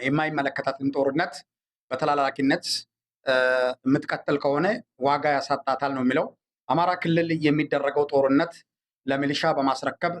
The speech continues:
ሌላ ግዳጅ አለብን በማለት፣ እ፣ እንግዲህ፣ እ፣ እያኮበኮቡ ነው። የኦሮሞ መንግስት በማለት በኦሮሚያ ህዝብ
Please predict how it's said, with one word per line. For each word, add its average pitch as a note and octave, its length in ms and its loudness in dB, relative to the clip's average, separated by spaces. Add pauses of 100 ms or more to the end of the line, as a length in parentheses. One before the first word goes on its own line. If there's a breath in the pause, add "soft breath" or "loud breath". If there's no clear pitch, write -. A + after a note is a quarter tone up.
ሌላ C#3+ 240 2
ግዳጅ C#3 380 -4 (140)
አለብን C3+ 460 -2
በማለት፣ C3+ 380 0 (460)
እ፣ C#3 80 2 (420)
እንግዲህ፣ C#3 340 -2 (280)
እ፣ B2+ 280 2
እያኮበኮቡ C#3 720 0
ነው። E3 140 2 (100)
የኦሮሞ C#3 440 2 (520)
መንግስት C3+ 460 -4 (300)
በማለት C3+ 460 0 (440)
በኦሮሚያ D#3 440 2 (100)
ህዝብ C#3 280 -4